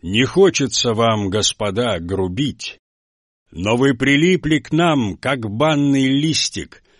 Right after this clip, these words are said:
что, выпав с веника, всех начал нас учить, что грязные не здоровее чистых. Россию вы привыкли поучать, смотреть на русских свысока или с насмешкой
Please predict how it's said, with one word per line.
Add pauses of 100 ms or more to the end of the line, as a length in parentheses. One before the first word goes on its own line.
что,
выпав
с
веника,
всех
начал
нас
учить, (180)
что
грязные
не
здоровее
чистых. (640)
Россию
вы
привыкли
поучать, (240)
смотреть
на
русских
свысока
или
с
насмешкой